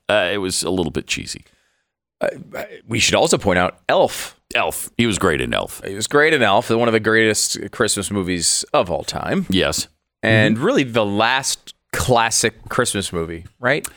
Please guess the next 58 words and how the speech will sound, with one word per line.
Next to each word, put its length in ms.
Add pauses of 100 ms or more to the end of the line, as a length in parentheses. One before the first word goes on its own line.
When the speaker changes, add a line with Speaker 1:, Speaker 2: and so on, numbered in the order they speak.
(160)
Speaker 2:
Like 200
a, 40
Speaker 1:
That 200
I 120
can 160
think 220
of, 160
Speaker 2:
has 80
Speaker 1:
yeah. 100
Speaker 2:
there 100
been 140
a 60
more 200
recent 400
one 300
that 140
has 120
l-, 160 (440)
come 180
close 460
to 80
that 160
level? 320 (320)
Speaker 1:
I 280 (140)
don't 320
think 240
so. 260
Speaker 2:
You 100
know, 100
we 80
had 220
a 140
bunch, 320
we 100
had 60
a 60
bunch 200
in 60
the 80
eighties. 340
We 60
had 80
a 240
Christmas 340
Story, 680
Christmas 360
Vacation. 560
Again, 220
you 80
may 160
or 80
may 120
not 160
like 200
those 160
movies 220
specifically, 600
but 240